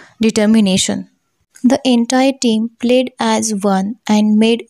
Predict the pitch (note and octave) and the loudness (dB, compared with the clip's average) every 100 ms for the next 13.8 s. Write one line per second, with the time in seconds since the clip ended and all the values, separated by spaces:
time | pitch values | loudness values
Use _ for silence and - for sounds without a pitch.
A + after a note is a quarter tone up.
0 | - - C4 C#4 A3+ G#3+ G#3+ G3 G3 G3+ | -8 0 2 4 4 2 0 0 0 0
1 | - G#3+ G3 G#3 B3 - - G3 G3+ F#3+ | -4 -6 -4 -2 -2 -6 -6 -4 -2 0
2 | F#3 F3+ F3+ _ _ _ _ _ - - | -2 -4 -10 _ _ _ _ _ -10 -2
3 | B3 A3 A3+ _ _ A#3 A3+ A#3+ A#3 C4+ | 0 -2 -6 _ _ -4 -2 0 0 0
4 | C4+ C4 A3+ A3 A3 G#3+ G3+ F#3 F#3+ - | -2 0 2 2 2 0 -4 -6 -8 -4
5 | B3+ B3+ B3+ - B3+ B3+ A#3+ A#3 G#3+ G3+ | -4 -2 -6 -2 -2 0 0 0 0 -2
6 | G3 - _ _ _ _ G3+ F#3+ G3+ A3+ | -4 -10 _ _ _ _ -4 -2 -2 -4
7 | _ _ _ - A3 A#3+ A#3 G#3+ - A#3 | _ _ _ -8 -4 -2 -2 -2 -2 -2
8 | C4+ C4+ C4 B3+ A#3 A3+ G#3+ - - - | 0 -2 -2 0 2 2 -2 -6 -10 -2
9 | C4 B3 G#3+ G3+ G3+ - - G#3 G#3 G#3 | -2 2 2 2 -2 -6 -6 -2 0 0
10 | A#3 - G#3 G#3 G#3 G#3 G#3 G3+ G3 F#3 | -2 -4 -4 0 2 2 2 2 -2 -4
11 | - _ _ - - _ A#3+ B3 C#4 - | -8 _ _ -20 -20 _ 2 2 2 -2
12 | B3 A#3+ B3+ D4 - C#4 C4+ D4 A3 G#3 | -2 -2 0 -2 0 -2 0 -2 0 0
13 | B3 C4 C4 C4 - C4+ A3+ A3 | 2 2 0 -2 -2 0 0 -2